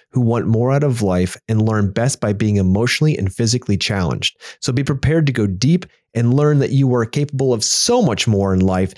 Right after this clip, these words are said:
than you ever thought you were. Interested? What are you waiting for? Join us. For more information on this life-changing event, visit our website, mission mindset adventure dot com. Again, that's mission mindset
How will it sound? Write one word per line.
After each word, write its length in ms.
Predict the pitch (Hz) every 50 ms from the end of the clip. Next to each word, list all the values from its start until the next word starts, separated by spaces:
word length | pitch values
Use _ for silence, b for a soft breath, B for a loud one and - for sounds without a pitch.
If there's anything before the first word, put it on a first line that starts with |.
| B B -
than 120 | 117 101
you 140 | 104 123 - _ -
ever 220 | 151 139 135 110
thought 280 | 101 - 101 95 90 -
you 140 | 95 90
were. 260 | 50 50 - - - _ _ _ _ _ _ _ _ _ _ _ _ _ -
Interested? 460 | 123 123 139 175 170 - 240 262 262 254 _ _ _ _ _ _ _ _ _ _ _
What 100 | - 160
are 60 | 185 196
you 60 | 190
waiting 240 | 196 196 190 160 127
for? 260 | - 87 67 - - - _ _ _ _ _ _ _ -
Join 220 | 277 240 151 95
us. 240 | - 92 - - - _ _ _ _ _ _ _ _ _ _ _ _ _
For 100 | - 139
more 160 | 143 160 180
information 480 | 160 - 156 127 131 143 139 - 104 98
on 100 | 92 90
this 180 | 92 87 -
life-changing 520 | - 95 92 95 - - 95 90 87 87 85
event, 340 | 82 78 82 90 101 - - -
visit 260 | 117 135 127 156 135
our 60 | 139
website, 480 | 135 139 135 131 - - - - - - _ _ _ _ _ _ _ _ _ _ -
mission 460 | 104 120 117 - 151 151 151 147 135 - -
mindset 520 | 107 104 110 113 113 - 123 113 110 - - _ -
adventure 640 | 113 98 - 98 95 98 92 - 101 95 92 98 - _
dot 200 | - 92 87 -
com. 400 | - - 85 78 73 76 78 80 - _ -
Again, 160 | 92 87 98
that's 180 | 92 90 87 -
mission 520 | 101 107 110 - 131 123 123 123 123 120 - _ -
mindset 440 | 95 98 101 101 92 - 113 101 -